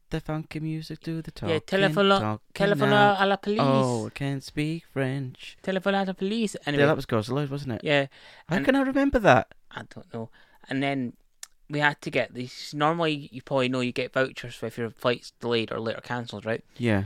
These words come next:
Speaker 2: You can get cards as well.
Speaker 1: I've only ever been on two flights because I'm a very sheltered life person.
Speaker 2: Anyway. Yeah.
Speaker 1: Oh, you're skirting over that. Oh,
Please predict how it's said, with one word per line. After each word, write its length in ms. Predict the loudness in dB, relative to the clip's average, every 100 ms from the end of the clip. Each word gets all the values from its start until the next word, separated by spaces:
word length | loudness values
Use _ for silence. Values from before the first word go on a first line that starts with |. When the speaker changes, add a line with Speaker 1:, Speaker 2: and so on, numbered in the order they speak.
| -4
Speaker 2:
You 80 | -8
can 100 | -4
get 200 | -4 -4
cards 340 | 2 2 2
as 80 | -2
well. 240 | 0 0 -2 _
Speaker 1:
I've 200 | 0 0
only 160 | 0 -2
ever 160 | -2 -6
been 160 | -4
on 100 | -6
two 220 | -8 -10
flights 320 | -8 -8 -10 -12
because 260 | -16 -10
I'm 160 | -8 -8
a 40 |
very 240 | -8 -10 -10
sheltered 420 | -12 -12 -12 -12
life 200 | -12 -10
person. 380 | -12 -12 -14 -12
Speaker 2:
Anyway. 260 | -8 -8 -8 _ _ -20 _ _ _ -20 _
Yeah. 80 | 2
Speaker 1:
Oh, 60 | 4
you're 160 | 4 0
skirting 340 | 4 4 4
over 160 | 0 -2
that. 200 | -4 -4
Oh, 140 | -12